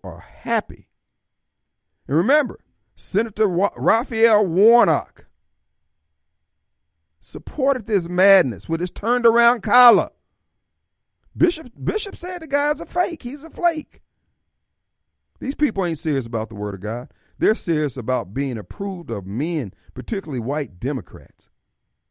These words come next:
There's nothing Jesus Christ could say to them to their face. They could smell Christ's, his breath, and they still would ignore him. They ain't serious. If you would, if you're in a church and your pastor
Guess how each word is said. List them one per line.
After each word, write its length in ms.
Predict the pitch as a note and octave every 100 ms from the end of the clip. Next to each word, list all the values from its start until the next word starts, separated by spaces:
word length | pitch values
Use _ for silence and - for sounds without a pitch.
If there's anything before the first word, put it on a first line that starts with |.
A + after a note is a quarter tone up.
| _ _ _ _ _ _ -
There's 220 | D#3+ D#3
nothing 300 | F3 F#3+ F3
Jesus 380 | C#3 A#3+ E3 D3+
Christ 340 | - F3 E3
could 100 | C3+
say 280 | - - E3+
to 100 | -
them 300 | C#3 D#3 C3+ - - -
to 140 | A3+
their 180 | G3+ G#3
face. 600 | - - B3+ A3 A2+ - _ -
They 180 | G#3 A#3
could 140 | G3
smell 300 | - G#3+ G#3
Christ's, 580 | - A3 G#3+ E3+ C#3+ - A2+ - _ _
his 200 | F3 E3
breath, 440 | G#2+ D3 C#4+ F3 E3
and 100 | F3+
they 80 | F#3
still 360 | - D4 C4
would 120 | F#3
ignore 400 | C#3+ A2 G#2+ E2
him. 220 | D#2+ - - _ _ _ _ _ _ _ _ _ _ -
They 160 | D#3
ain't 140 | G3 F3+
serious. 460 | F3 F3 F3+ F#3 _ _ _ _ _ _ _ -
If 260 | C#3 C3+
you 200 | F#3 B3+
would, 220 | C#4 B3 A3
if 220 | D3+ D#3
you're 200 | B3+ D4
in 140 | B3+
a 60 | A#3+
church 320 | - G#3 F#3
and 100 | E3+
your 140 | G3 A3
pastor 580 | A3 G3+ G3+ - F#3+